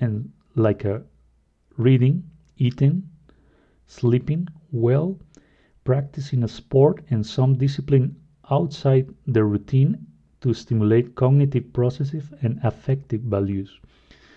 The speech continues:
Sometimes for ignorance, the people have bad reactions and absurd way to artistic manifestation we are not familiar.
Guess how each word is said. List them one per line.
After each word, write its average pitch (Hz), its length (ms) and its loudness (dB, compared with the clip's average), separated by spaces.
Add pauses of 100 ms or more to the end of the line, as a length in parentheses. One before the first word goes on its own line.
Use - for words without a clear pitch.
(140)
Sometimes 170 520 -8
for 185 300 -6
ignorance, 127 600 -4
the 120 140 -10
people 139 340 -6
have 135 260 -4 (600)
bad 135 300 -4
reactions 120 800 -2 (260)
and 110 220 -6 (500)
absurd 120 480 -6
way 107 300 -2 (1400)
to 120 140 0
artistic 135 720 -4
manifestation 120 920 -4
we 110 180 0
are 113 180 2
not 113 260 -6
familiar. 107 640 -6